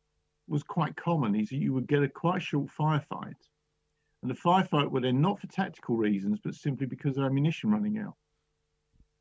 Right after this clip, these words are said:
Um, and you did get troops, um, on both sides that would,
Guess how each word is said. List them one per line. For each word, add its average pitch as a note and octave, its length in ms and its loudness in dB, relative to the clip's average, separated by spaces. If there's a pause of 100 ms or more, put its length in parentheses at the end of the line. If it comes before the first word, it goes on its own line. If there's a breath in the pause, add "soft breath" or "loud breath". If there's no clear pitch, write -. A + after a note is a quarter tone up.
(160)
Um, D3 420 4 (100)
and D3 100 4
you D3 100 6
did G3 220 4
get C#3 200 0
troops, - 640 -6 (440)
um, A#2 440 -2
on A2+ 160 -2
both D3 220 4
sides G#2+ 560 -8 (680)
that C#3 340 2 (120)
would, C#3 340 2